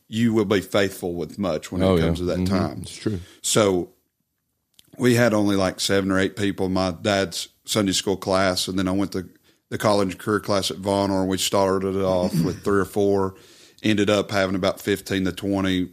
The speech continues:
Speaker 1: by the end of it. And now I went to, uh, about a year ago, uh, this, this March,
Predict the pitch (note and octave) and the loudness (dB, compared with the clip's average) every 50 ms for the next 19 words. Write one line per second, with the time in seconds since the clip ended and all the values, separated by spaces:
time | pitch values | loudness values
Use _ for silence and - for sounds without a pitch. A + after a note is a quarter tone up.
0 | _ - F#2+ G2 F#2+ F#2 F2 C#2 F#2 F#2+ F#2 F#2 F#2 F#2 F#2 F2+ F2 F#2+ F#2 F2 | _ -12 -6 -4 -4 -4 -4 -2 -2 -2 0 0 0 0 0 0 0 -2 -2 -4
1 | - _ _ _ _ _ _ _ _ _ - F#2+ G2 G#2 G#2+ A2 A2 G#2+ G#2 G#2 | -6 _ _ _ _ _ _ _ _ _ -4 -2 0 2 2 4 4 4 4 4
2 | G#2+ A2 G#2+ - - - - A2+ G#2 G2 G2 G2 F#2+ F#2+ F2+ F2 E2+ - - - | 4 2 2 0 -4 -8 -2 0 2 2 2 2 0 0 0 0 -2 -4 -6 -12
3 | _ _ _ _ _ - G2 G#2+ A#2+ A2+ G#2 G2+ A2+ B2 A#2 A2+ G2+ G2+ G2 G2 | _ _ _ _ _ -4 0 2 4 4 4 6 6 6 6 6 4 4 4 4
4 | G2 G2+ G2+ G#2 - _ _ _ _ _ _ _ _ _ _ _ - - F2+ E2 | 4 2 0 -2 -10 _ _ _ _ _ _ _ _ _ _ _ -8 -4 -2 -2
5 | E2 D#2+ D#2 F2 G2+ - - - - - E2 A#2 G#2 F#2 - - G#2+ G#2+ G#2 G2+ | -2 -2 -2 -2 -2 0 -2 -4 -6 -10 -8 -6 -6 -6 -4 -2 0 0 2 0
6 | G2 - - - - | 0 -2 -6 -14 -20